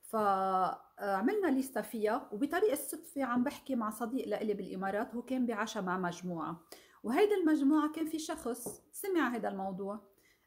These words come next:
أخذ، استأذن وأخذ رقمي من صديق ال-، الموجود هونيك واتصل فيي. أنا استغربت، رقم لبني-، رقم إماراتي ما بعرفه. آه،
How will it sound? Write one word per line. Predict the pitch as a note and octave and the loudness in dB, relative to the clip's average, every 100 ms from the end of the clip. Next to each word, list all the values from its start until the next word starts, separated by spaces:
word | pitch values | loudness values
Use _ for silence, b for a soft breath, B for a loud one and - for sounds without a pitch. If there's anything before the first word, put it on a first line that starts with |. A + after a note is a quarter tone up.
| - | -6
أخذ، | E4+ C#4+ A#3 | -2 -2 -2
استأذن | A#3 - D4 B3 C4+ | -4 -4 -4 0 0
وأخذ | B3 C4+ C4 G#3 | 0 -2 -2 -2
رقمي | G#3 - F#3 | -2 -2 -6
من | F#3+ | -6
صديق | F#3 G3+ G3 G3+ | -4 -4 -4 -4
ال-، | F3+ E3+ E3+ | -4 -4 -4
الموجود | E3 F3 F3 F3+ F#3+ G#3+ G3+ | -6 -6 -6 -6 -6 -6 -6
هونيك | G3+ G#3+ C#4 D#4 | -4 -2 -2 -2
واتصل | A#3+ - F4+ - - | -4 -2 -2 -2 -4
فيي. | - G#3+ F3+ | -4 -6 -4
أنا | F3+ C4 D#4+ | -4 0 0
استغربت، | D#4 C#4 C#4 C#4 A3 B3+ | 0 -2 0 0 -2 -2
رقم | - G#3+ | -2 0
لبني-، | F#3+ G3 G3+ F3+ | -2 -4 -6 -2
رقم | G#3 - G3 | -2 -2 -4
إماراتي | G3+ G3+ G#3 G#3 | -4 -2 -2 -4
ما | F3 | -4
بعرفه. | E3+ E3 F3 A3+ C#4 - B B B B B B | -4 -4 -6 -6 -8 -10 B B B B B B
آه، | G3 G3+ G3 F#3+ F#3+ F#3+ F#3+ | 0 2 2 2 2 2 0